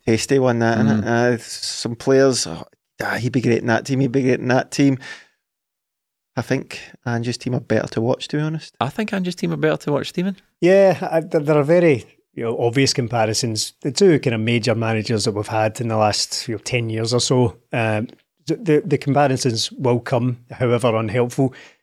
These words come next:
Speaker 3: The, in terms of the squad, I, I definitely enjoy this team, um, a lot more. I don't want to get, like, I don't want to start doing, like, revisionism, 'cause that's quite
Speaker 2: Yeah.
Speaker 3: popular on Twitter, where you just start looking at the Wikipedia page and, "Oh, they won this amount of great."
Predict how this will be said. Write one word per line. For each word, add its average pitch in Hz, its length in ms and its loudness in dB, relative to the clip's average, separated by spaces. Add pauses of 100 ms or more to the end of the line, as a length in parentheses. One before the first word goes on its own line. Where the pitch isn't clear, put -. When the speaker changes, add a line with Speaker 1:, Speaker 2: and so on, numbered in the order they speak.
(500)
Speaker 3:
The, 139 380 2
in 202 80 2
terms 262 240 2
of 196 60 2
the 156 80 2
squad, 143 260 2
I, 175 260 2
I 170 180 4 (320)
definitely 123 360 0
enjoy 120 300 2
this 113 180 -2
team, 113 360 -4 (260)
um, 113 320 -2 (140)
a 131 60 2
lot 120 220 0
more. 117 340 0 (400)
I 151 100 2
don't 180 200 2
want 156 240 0
to 147 100 2
get, 131 240 0
like, 123 360 -8 (320)
I 135 80 -2
don't 175 120 2
want 165 180 2
to 131 40 0
start 120 320 -2
doing, 113 220 -4
like, 120 160 -6
revisionism, 123 600 0
'cause 113 120 -2
that's 127 160 0
quite 147 100 -2
Speaker 2:
Yeah. 131 80 -2
Speaker 3:
popular 120 360 -4
on 113 120 -6
Twitter, 120 300 -4
where 120 120 -4
you 113 140 -6
just 110 160 -6
start 123 240 -4
looking 127 300 -2
at 120 80 -4
the 120 80 -2
Wikipedia 120 520 -2
page 123 220 2
and, 120 80 -2
"Oh, 117 160 0
they 123 160 0
won 120 220 0
this 113 260 -2
amount 120 220 -2
of 107 80 -8
great." 123 160 -2